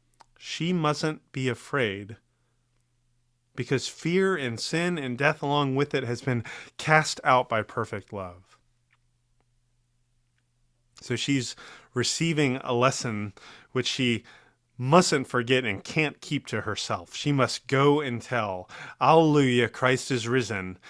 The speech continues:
He is risen indeed. Alleluia." I read just a couple days ago for Good Friday, E-, Esau McCaulley, who's a professor,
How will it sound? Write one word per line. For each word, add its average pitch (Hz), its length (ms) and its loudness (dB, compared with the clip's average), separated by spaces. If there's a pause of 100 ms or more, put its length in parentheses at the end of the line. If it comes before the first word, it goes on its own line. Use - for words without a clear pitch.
(180)
He 147 200 2
is 120 120 2
risen 127 340 2
indeed. 113 640 -2
Alleluia." 113 800 -2 (1600)
I 117 60 -4
read 120 380 0 (920)
just - 220 -8
a 123 60 -4
couple 120 240 -6
days 120 240 2
ago 101 320 -4 (680)
for 110 200 -8
Good 117 160 -2
Friday, 117 560 4 (500)
E-, 131 200 -4 (160)
Esau 120 340 -2
McCaulley, 104 580 -2 (400)
who's 107 160 -12
a 98 260 -6 (420)
professor, 104 640 -4